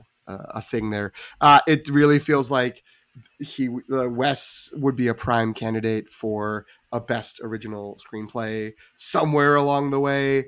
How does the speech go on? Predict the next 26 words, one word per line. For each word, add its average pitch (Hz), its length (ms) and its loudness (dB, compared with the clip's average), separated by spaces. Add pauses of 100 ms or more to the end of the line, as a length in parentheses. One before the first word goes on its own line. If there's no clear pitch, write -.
(260)
because 131 400 -2
that's 117 300 0
sort 123 160 -2
of 113 100 -4
where 110 560 -4 (300)
the 135 80 0
Academy 117 420 -2
seems 117 320 -8
to 123 100 -6
reward, 113 400 -6
like, 104 320 -10 (460)
"Yeah, 214 260 4
this 160 180 -2
person, 185 600 0
they're 139 100 2
really 170 180 0
good. 180 520 2
We 147 300 0
don't 175 420 2
know 151 500 6
what 147 180 2
to 143 80 -4
do 165 160 2
with 156 180 2
them, 117 440 -2
so 127 500 -2